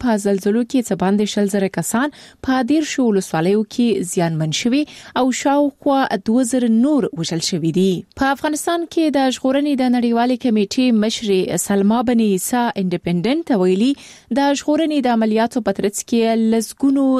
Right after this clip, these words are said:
تر دوه کاله کم عمره ماشومان موندلي چې میندې یې په زلزله کې مړې شوي دي. هغې اندېښنه ښودلې چې دوی ونه توانېدل داسې میندې پیدا کړي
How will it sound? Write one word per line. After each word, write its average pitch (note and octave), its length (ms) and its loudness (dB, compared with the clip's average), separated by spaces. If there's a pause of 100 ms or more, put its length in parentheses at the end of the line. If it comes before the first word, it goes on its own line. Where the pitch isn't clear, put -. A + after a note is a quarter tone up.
(220)
تر G3 140 2 (140)
دوه A#3 140 0 (100)
کاله F#3 220 0 (180)
کم G#3+ 140 2 (140)
عمره A#3 280 2
ماشومان G#3 480 -2
موندلي C4 360 2
چې - 480 -6
میندې G3 340 2
یې A3+ 160 0
په F3+ 120 -2
زلزله E3+ 360 -4
کې - 180 -4 (140)
مړې A3+ 220 2
شوي E3 280 0
دي. G3 160 2 (320)
هغې C#4+ 320 0
اندېښنه D4 400 -2
ښودلې D4 420 0
چې A#3+ 300 0
دوی D#4 180 2 (200)
ونه B3 260 2
توانېدل G#3 540 0
داسې F#3 280 -2
میندې C#4+ 300 2
پیدا C#4+ 220 2
کړي C#4 200 -2